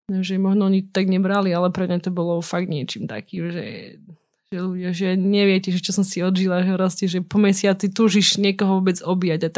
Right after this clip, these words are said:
tak. A som bola veľmi rada, že deti, ktoré, ktorých som, s ktorými som bola, tak proste nič neriešili a to bolo pre mňa také najkrajšie, že, že proste ako ťa ľúbia, vieš, že to bolo úplne, že super. Že oni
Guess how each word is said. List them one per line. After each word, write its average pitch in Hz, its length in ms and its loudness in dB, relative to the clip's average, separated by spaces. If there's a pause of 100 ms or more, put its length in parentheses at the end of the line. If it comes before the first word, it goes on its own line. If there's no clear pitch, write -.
tak. - 240 -14 (560)
A 190 160 0
som 220 160 2
bola 226 160 6
veľmi 220 160 6
rada, 202 240 4
že 190 160 4
deti, 202 720 2 (220)
ktoré, 196 380 4
ktorých 202 360 2
som, 208 220 4
s 196 220 2
ktorými 214 240 6
som 202 240 4
bola, 196 180 6
tak 196 140 2
proste 202 320 4
nič 208 260 8
neriešili 196 540 6
a 180 80 2
to 196 80 -2
bolo 190 160 4
pre 190 160 4
mňa 190 80 4
také 190 260 0
najkrajšie, 185 840 0
že, 175 160 -6 (280)
že 185 40 -4
proste 180 400 -2
ako 180 160 -6 (240)
ťa 190 160 0
ľúbia, 180 480 2
vieš, 208 200 2
že 190 40 -2 (160)
to 190 80 0
bolo 180 240 -2
úplne, 180 240 -2
že 180 80 -4
super. 185 420 -8 (500)
Že - 40 -4
oni 233 140 4